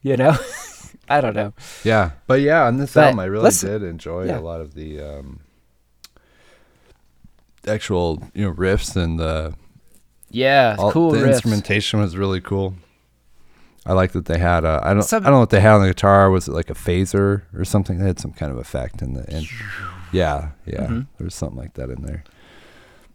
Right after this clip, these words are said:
Speaker 1: I honestly only listened to, I listened to, like, about a minute of it, and I turned it off, and I was like, "I need, I, I don't wanna do this right now." And then about a week later, I came back to it, and I was like, "Okay,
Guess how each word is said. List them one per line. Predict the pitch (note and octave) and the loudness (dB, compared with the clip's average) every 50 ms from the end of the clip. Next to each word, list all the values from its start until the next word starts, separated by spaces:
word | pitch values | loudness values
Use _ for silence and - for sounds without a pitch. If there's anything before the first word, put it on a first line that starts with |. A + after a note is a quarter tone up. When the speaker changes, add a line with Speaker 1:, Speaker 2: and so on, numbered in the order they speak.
| _ _ _ _ _ _ - _ _ | _ _ _ _ _ _ -20 _ _
Speaker 1:
I | - C3+ D#3 | 0 2 4
honestly | D3+ D3+ D3+ D3 - - C#3+ C3 | 4 4 2 0 -2 -2 -2 0
only | B2+ B2+ B2 A#2+ | 0 0 0 -2
listened | A#2+ A#2+ - - B2 A2+ - | -2 -4 -4 -6 -8 -8 -6
to, | - C3 B2 A#2+ G#2 | -6 -6 -4 -4 0
I | E2 A#2 | 0 0
listened | C#3 D#3+ D#3 - D3+ - | 0 0 -2 -4 -8 -6
to, | - D#3+ D3+ C#3+ | -4 -4 -2 0
like, | C3+ C3 A#2+ A2+ - - | 0 0 0 0 -2 -6
about | A2 G#2 A2+ A2+ A2+ A2 - - | -6 0 2 4 4 4 2 0
a | A2+ | -4
minute | A2 A2+ A2+ A2+ A2+ G#2+ G#2+ | -4 -2 -2 -2 -2 -2 -4
of | A2 G#2+ | -4 -4
it, | A2 G#2+ | -4 -6
and | - G2 | -6 -6
I | G#2 G#2+ | -8 -8
turned | - - A2+ A2 G#2+ G2+ | -8 -8 -8 -8 -8 -8
it | G2 G#2 | -6 -2
off, | G#2 G#2 G2+ F#2+ - | 0 0 0 0 -2
and | G#2+ G#2 | -6 -8
I | G2+ | -10
was | G2+ G2 | -8 -8
like, | G#2 G#2+ - - | -10 -10 -8 -8
"I | A#2 A#2+ | -8 -6
need, | A#2 A2+ A2 G#2 - | -6 -6 -6 -8 -6
I, | - G#2+ A2+ G#2+ - | -6 -4 -4 -4 -4
I | - A2 A#2 | -4 -4 -4
don't | A#2 G#2+ G#2 | -2 -4 -4
wanna | G2+ G2+ G#2 G2+ | -4 -8 -10 -12
do | F2 F#2 F#2+ F#2+ | -12 -12 -12 -12
this | F#2+ G2+ - - | -12 -12 -12 -10
right | F#2+ G2+ G2 | -10 -10 -8
now." | G2 G2 G2 G2 G2 G2 F#2 - _ - | -8 -8 -8 -8 -8 -10 -12 -16 _ -20
And | - - G2+ G2+ | -16 -14 -12 -10
then | G2+ G2+ G2 F#2+ | -10 -10 -10 -12
about | F2 - G2+ G2+ G2+ | -10 -6 -6 -6 -4
a | G#2+ | -6
week | G2+ G#2 G2+ - - | -8 -10 -14 -12 -8
later, | G2 F#2+ F#2 F#2+ F#2+ | -8 -6 -6 -6 -8
I | G2 | -10
came | - - - G2 G2 D3+ | -12 -12 -12 -12 -10 -8
back | F#2+ F#2+ G2 - | -8 -8 -8 -10
to | - G2+ G2 | -12 -12 -12
it, | F#2+ | -10
and | F2+ F2+ | -10 -10
I | F2+ | -12
was | F#2+ - | -12 -14
like, | G2 F#2+ - - | -16 -16 -14 -14
"Okay, | G#2+ - - G#2+ F#2+ F#2 - | -14 -12 -10 -10 -10 -10 -12